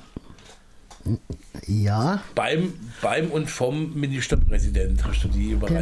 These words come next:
Speaker 1: Genau.
Speaker 2: gekriegt in Stuttgart.
Speaker 1: Genau, in Stuttgart war das, ja.
Speaker 2: Das ist, äh, Medaille für, für ehrenamtliche Jugendarbeit, oder?
Speaker 1: Äh, die Stauffer-Medaille, das ist, äh, Medaille, die bekommt man für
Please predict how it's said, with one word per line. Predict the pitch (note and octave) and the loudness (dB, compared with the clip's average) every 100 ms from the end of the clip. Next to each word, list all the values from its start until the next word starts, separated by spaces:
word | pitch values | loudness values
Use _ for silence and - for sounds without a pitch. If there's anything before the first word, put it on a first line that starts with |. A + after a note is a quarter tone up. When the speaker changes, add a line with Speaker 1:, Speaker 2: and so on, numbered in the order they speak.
| C#3 | 0
Speaker 1:
Genau. | A#2 | 0
Speaker 2:
gekriegt | A#2+ A#2+ | -2 -4
in | G2+ A#2+ | -4 -4
Stuttgart. | - D#3 C#3+ C3+ | -2 0 0 0
Speaker 1:
Genau, | D3+ D#3 | 0 0
in | - E3 | 0 0
Stuttgart | - C#3 - - A2 | 0 -2 -2 -2 -2
war | F#2 F#2 | -2 -2
das, | G#2 - | -2 -4
ja. | - | -4
Speaker 2:
Das | A2+ | -4
ist, | B2+ A#2+ | -4 -6
äh, | C#3 C3 C3+ | -4 -2 -2
Medaille | C3+ B2 B2+ C#3+ B2+ | -2 -2 0 -2 -2
für, | C3 C3+ C3 B2+ B2 | -2 -2 0 0 -2
für | C3 | -2
ehrenamtliche | B2+ A#2 B2 B2+ A#2+ B2 B2 A#2 | -2 0 0 -2 -2 -2 -4 -4
Jugendarbeit, | B2+ B2+ B2+ G#2+ G#2+ G2+ F#2 | -4 -4 -4 -2 -2 -4 -4
oder? | F#2+ F#2+ F#2 - - | -6 -6 -8 -14 -2
Speaker 1:
Äh, | D#3 E3 D#3 C3+ - - | 0 2 2 -2 -8 -2
die | F3 | 0
Stauffer-Medaille, | - B2+ E3 E3+ A#3 A#3+ A3 G#3 G3+ F#3+ | 2 2 2 2 0 2 2 2 2 2
das | F3 E3 | 2 2
ist, | D3+ E3 - - - - - - | 0 0 -4 -6 -6 -8 -6 0
äh, | D#3+ D#3+ D#3+ C#3 - - - - - | 2 4 2 -2 -8 -16 -20 -20 -4
Medaille, | D3 D#3 C#3+ B2+ C#3+ G3 | 0 2 2 2 2 2
die | F#3+ F#3+ | 2 0
bekommt | D#3 D#3 - E3 F3 | 0 -2 0 0 0
man | F#3+ F3+ | 0 0
für | E3+ D#3+ D#3 | 0 2 0